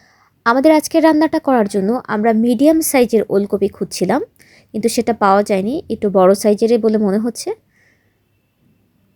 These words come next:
ওলকপির একটা ব্যাপার হচ্ছে, ওলকপি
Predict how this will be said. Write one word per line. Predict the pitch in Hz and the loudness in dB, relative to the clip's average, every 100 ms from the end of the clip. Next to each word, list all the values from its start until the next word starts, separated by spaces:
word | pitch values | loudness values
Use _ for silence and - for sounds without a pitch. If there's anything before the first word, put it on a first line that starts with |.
| _ | _
ওলকপির | 240 254 330 359 339 | 0 2 0 2 2
একটা | - 285 | 2 2
ব্যাপার | 277 320 311 | 2 0 0
হচ্ছে, | 320 - 254 302 _ 226 - _ _ _ - | -2 -2 -6 -6 _ -16 -16 _ _ _ -4
ওলকপি | 233 254 320 - 359 | -2 0 -2 2 4